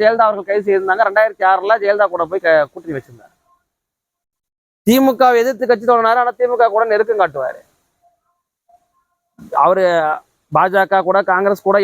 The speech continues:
எல்லார் கூடயும் கூட்டணி வைப்பாரு. அந்த கூட்டணிக்குள்ளாரே மிகப்பெரிய இன்னொரு குழப்பம் என்னன்னா,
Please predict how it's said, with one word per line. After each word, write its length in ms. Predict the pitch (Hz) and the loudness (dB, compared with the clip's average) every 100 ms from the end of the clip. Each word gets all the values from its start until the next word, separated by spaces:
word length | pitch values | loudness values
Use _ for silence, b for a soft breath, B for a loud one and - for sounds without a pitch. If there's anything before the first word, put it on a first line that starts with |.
| 180 | 2
எல்லார் 360 | 208 220 226 | 2 2 0
கூடயும் 220 | 226 254 226 | -2 -2 -2
கூட்டணி 240 | 190 208 | -2 -2
வைப்பாரு. 280 | 160 139 123 _ _ _ _ _ _ _ _ _ _ _ - | -2 -4 -6 _ _ _ _ _ _ _ _ _ _ _ -4
அந்த 220 | 190 233 - | -2 -2 -2
கூட்டணிக்குள்ளாரே 560 | 277 262 277 226 262 269 | -2 -2 -2 0 0 0
மிகப்பெரிய 340 | 247 220 262 262 | 0 0 0 2
இன்னொரு 180 | 262 240 | 2 2
குழப்பம் 280 | 240 233 220 | 0 0 -2
என்னன்னா, 260 | 226 262 | 0 2